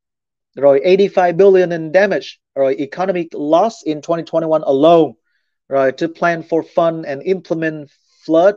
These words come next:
resilient solution. Thì ở đây em tạm dịch cho cái toàn đoạn văn này là lũ lụt tiếp tục là thảm họa thiên nhiên phổ biến và tốn kém nhất ở Hoa Kỳ, với các thảm họa liên quan đến lũ lụt gây thiệt hại tám mươi lăm tỷ đô la. Trời đất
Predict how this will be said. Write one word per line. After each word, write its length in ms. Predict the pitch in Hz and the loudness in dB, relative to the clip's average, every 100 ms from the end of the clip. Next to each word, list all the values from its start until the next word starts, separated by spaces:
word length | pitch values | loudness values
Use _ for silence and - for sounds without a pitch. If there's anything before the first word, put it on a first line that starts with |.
| - | -2
resilient 640 | 135 135 143 165 160 147 139 | -4 -2 0 2 2 -2 -6
solution. 440 | 147 175 - - - _ _ _ _ _ | -4 -4 -4 -8 -10 _ _ _ _ _
Thì 60 | 156 | 0
ở 80 | 196 | 2
đây 100 | 202 | 2
em 140 | 185 | 0
tạm 180 | 156 147 | -4 -4
dịch 120 | 156 185 | -4 -4
cho 80 | |
cái 120 | 180 208 | -4 0
toàn 180 | 151 139 | 0 0
đoạn 180 | 131 147 | -2 -2
văn 200 | 175 170 | -2 -4
này 140 | 147 | -2
là 300 | 147 143 131 _ _ _ _ _ _ - | 0 0 -4 _ _ _ _ _ _ -2
lũ 180 | 147 247 | 2 4
lụt 180 | 214 - _ | 2 -2 _
tiếp 140 | 311 320 220 | -2 0 0
tục 140 | 170 - | -2 -4
là 220 | 160 175 156 | -4 -2 -2
thảm 280 | - 175 | -4 -6
họa 260 | 233 120 127 - | -6 -8 -10 -6
thiên 220 | 214 208 | -6 -2
nhiên 280 | 220 208 185 - | -2 -4 -6 -4
phổ 240 | 127 160 | -2 0
biến 360 | 190 240 320 254 | 0 0 -2 -6
và 180 | 151 156 | -4 -4
tốn 300 | - 202 247 | 2 0 0
kém 220 | 220 247 | -6 -6
nhất 140 | 247 320 - - | -4 -6 -8 -16
ở 480 | 120 120 135 196 190 | -10 -6 -4 -4 -6
Hoa 100 | 180 170 | -6 0
Kỳ, 240 | 160 135 _ _ _ _ - | 2 0 _ _ _ _ -2
với 160 | 226 | 0
các 120 | 311 294 | 0 -4
thảm 180 | 175 220 | -6 -6
họa 220 | 110 131 | -6 -2
liên 220 | 180 180 | -2 2
quan 200 | 190 185 | 2 2
đến 100 | 220 | 2
lũ 120 | 196 | 2
lụt 160 | 202 160 | 2 0
gây 180 | 156 185 | 0 0
thiệt 180 | 165 160 | 0 -6
hại 200 | 127 123 - | -8 -10 -2
tám 260 | 208 330 370 | -2 0 0
mươi 80 | |
lăm 220 | 247 202 180 | 0 0 -2
tỷ 200 | 135 202 | -4 0
đô 140 | 208 | 2
la. 300 | 190 170 165 _ | 2 -2 -8 _
Trời 760 | 175 156 151 143 131 127 120 117 | 0 2 2 2 0 -2 -4 -6
đất 160 | 156 | -8